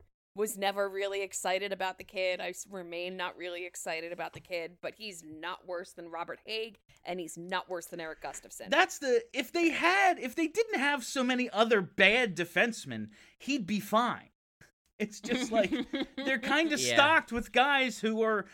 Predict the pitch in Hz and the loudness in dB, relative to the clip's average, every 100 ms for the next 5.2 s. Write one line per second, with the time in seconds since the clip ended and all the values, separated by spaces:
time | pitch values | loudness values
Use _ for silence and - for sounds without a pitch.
0 | - - 208 220 254 247 220 - 226 220 | -12 -2 -2 2 2 2 0 4 6 6
1 | - 240 240 147 143 - - 175 196 185 | 2 2 4 4 0 -8 -6 -2 -2 0
2 | 262 294 254 262 254 247 233 233 247 240 | 0 0 -2 -2 -2 -2 -2 -2 -2 -2
3 | 226 220 214 196 185 - 190 123 - - | -2 0 0 0 -2 -4 -6 -6 -12 -16
4 | - _ _ _ _ _ _ - 123 117 | -18 _ _ _ _ _ _ -12 -8 -4
5 | 104 | -4